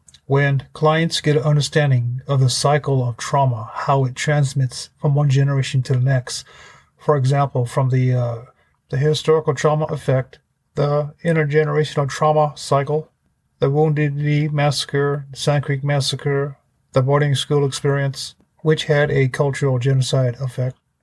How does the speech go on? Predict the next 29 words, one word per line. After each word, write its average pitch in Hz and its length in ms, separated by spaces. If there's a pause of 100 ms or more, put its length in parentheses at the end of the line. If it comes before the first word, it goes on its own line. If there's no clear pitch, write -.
(100)
the 135 80
various 151 320
forms 147 500
of 143 420
institutionalized 139 1300
oppression 135 540 (360)
with 156 420
oppressive 151 760 (120)
laws, 135 480 (260)
the 143 140
constant 170 560 (100)
attempts 151 640
to 135 520
erode 156 500 (220)
our 127 140
sovereignty, 131 580 (360)
the 156 80
wiping 156 360
out 151 280
of 151 160
the 170 80
buffalo, 143 560
which 139 200
was 147 220
our 143 320 (120)
spiritual 143 600
vitality, 135 760 (200)
forced 156 520 (280)
dependency. 139 640